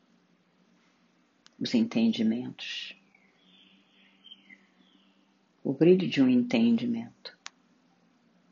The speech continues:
É Hiranyagarbha.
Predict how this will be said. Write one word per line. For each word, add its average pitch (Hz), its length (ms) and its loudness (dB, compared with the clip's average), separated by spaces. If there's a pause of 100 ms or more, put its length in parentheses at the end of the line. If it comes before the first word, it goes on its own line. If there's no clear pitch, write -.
(1700)
É - 80 -2
Hiranyagarbha. 151 840 -4